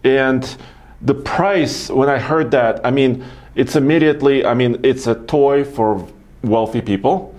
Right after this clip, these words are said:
Um, it's a really, you know, capable <laughs> toy, right?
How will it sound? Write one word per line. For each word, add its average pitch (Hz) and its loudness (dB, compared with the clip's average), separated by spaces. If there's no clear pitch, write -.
Um, 107 0
it's 113 -4
a 101 2
really, 107 0
you 98 -4
know, - -4
capable 131 0
<laughs> - -6
toy, 104 -2
right? 123 -2